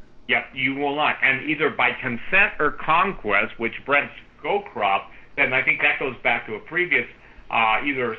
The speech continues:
Spangler statement, but very good, that's exactly what it went. You will not be able to enter the New World Order, their, uh, world order, without a Luciferic initiation.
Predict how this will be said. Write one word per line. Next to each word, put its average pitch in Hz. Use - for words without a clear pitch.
Spangler 151
statement, 139
but 120
very 135
good, 120
that's 123
exactly 123
what 104
it 101
went. 104
You 135
will 190
not 180
be 147
able 156
to 131
enter 135
the 107
New 127
World 127
Order, 117
their, 151
uh, 120
world 160
order, 110
without 127
a 120
Luciferic 143
initiation. 143